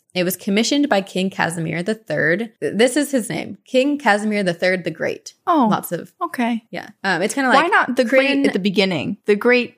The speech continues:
Speaker 1: Oh, interesting.
Speaker 2: King Casimir the Third, right?
Speaker 1: That
Speaker 2: Doesn't that sound a little bit
Speaker 1: that
Speaker 2: better?
Speaker 1: does sound better.
Speaker 2: Too late. <laughs> Too late for him.
Speaker 1: <laughs> The castle consists of many structures, all from different periods and architecture styles, situated around an Italian-styled main courtyard.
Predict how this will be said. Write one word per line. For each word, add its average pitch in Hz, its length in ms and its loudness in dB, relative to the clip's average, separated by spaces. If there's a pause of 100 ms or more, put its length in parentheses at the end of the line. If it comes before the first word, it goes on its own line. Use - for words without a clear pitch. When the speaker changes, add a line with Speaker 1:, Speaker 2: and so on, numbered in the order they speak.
Speaker 1:
Oh, 233 420 -6
interesting. 233 360 -4
Speaker 2:
King 202 160 2
Casimir 185 420 0
the 170 80 -6
Third, - 380 -6 (160)
right? 220 160 0
Speaker 1:
That 226 80 0
Speaker 2:
Doesn't 226 160 2
that 233 160 0
sound 233 180 2
a 233 60 -2
little 240 160 -2
bit 247 100 -2
Speaker 1:
that 226 140 0
Speaker 2:
better? 208 80 2
Speaker 1:
does 208 100 0
sound 185 220 -8
better. - 320 -12
Speaker 2:
Too 254 140 0
late. 202 300 0 (260)
<laughs> 254 260 -2
Too 277 160 2
late 247 200 4
for - 140 0 (460)
him. 277 560 -4
Speaker 1:
<laughs> - 20 -20 (680)
The 220 640 0
castle 269 380 2
consists 214 400 -2
of 202 120 -10
many 175 200 0
structures, 214 720 0 (120)
all 196 180 2
from 277 180 -2
different 247 320 -2
periods 170 420 0
and 175 140 -4
architecture 190 560 -4
styles, 160 420 2
situated 175 540 -2
around 165 480 0 (400)
an 190 60 0
Italian-styled 190 1000 0
main 160 360 -6
courtyard. - 500 -2